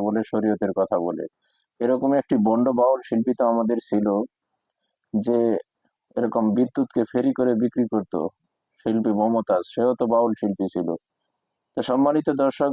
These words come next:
এই বাউল শিল্পীরা বাউল শিল্পী নামে এই মহারাজ আবুল সরকার, অনেকেই তাকে চিনেন,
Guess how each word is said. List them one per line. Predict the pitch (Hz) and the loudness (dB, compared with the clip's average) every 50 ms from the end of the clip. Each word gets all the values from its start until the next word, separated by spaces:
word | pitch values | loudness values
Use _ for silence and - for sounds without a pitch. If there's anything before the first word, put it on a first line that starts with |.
| 123 117 | 0 0
এই | 127 123 117 117 | 0 2 4 4
বাউল | 117 120 131 135 - - | 4 4 4 0 -2 -4
শিল্পীরা | - 127 123 123 - 135 123 120 117 120 120 113 107 113 | -4 -4 -4 -2 -2 0 2 4 4 2 2 2 2 2
বাউল | 110 120 127 135 135 131 - | 4 4 4 2 0 -4 -6
শিল্পী | - 123 123 127 - - 135 123 117 | -6 -4 -4 -4 -2 0 0 0 2
নামে | 110 104 104 104 113 127 - _ _ _ _ _ _ _ _ _ _ - | 0 2 2 0 0 -2 -4 _ _ _ _ _ _ _ _ _ _ -2
এই | 117 117 117 113 113 | 0 2 4 4 4
মহারাজ | 113 110 120 135 139 143 143 143 - - - - _ - 120 | 4 2 2 2 4 6 4 4 2 0 -10 -10 _ 0 0
আবুল | 123 139 156 156 147 131 - | 2 2 2 0 0 -2 -2
সরকার, | - 107 107 - - 90 85 - - _ _ _ _ _ _ _ _ - | -2 -2 -2 0 0 0 0 0 -4 _ _ _ _ _ _ _ _ -4
অনেকেই | 120 127 131 127 - 143 135 | -2 -2 0 0 0 -2 0
তাকে | 131 135 113 - 117 - - | 0 -2 -2 -2 -4 -2 -2
চিনেন, | 110 101 98 101 104 | -2 0 0 0 0